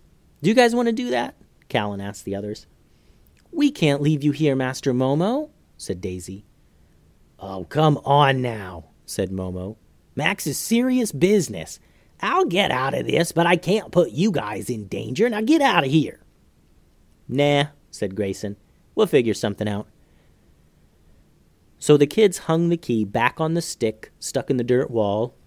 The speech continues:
and they went back to their jail cell. They closed the door but didn't lock it,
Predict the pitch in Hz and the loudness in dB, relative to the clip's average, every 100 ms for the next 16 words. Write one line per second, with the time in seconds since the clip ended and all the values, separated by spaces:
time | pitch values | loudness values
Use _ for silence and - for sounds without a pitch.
0 | _ - 104 104 127 120 117 - 127 127 | _ -12 -8 -4 -4 -4 -4 -4 -2 0
1 | 123 147 156 107 - 85 - _ _ _ | 2 4 4 2 -6 -12 -14 _ _ _
2 | _ _ _ _ _ _ _ - 127 123 | _ _ _ _ _ _ _ -8 -4 0
3 | 180 208 175 117 110 104 98 120 117 113 | 4 4 4 -4 -2 -2 -2 -2 -2 -2
4 | 110 131 - - | -2 -4 -4 -12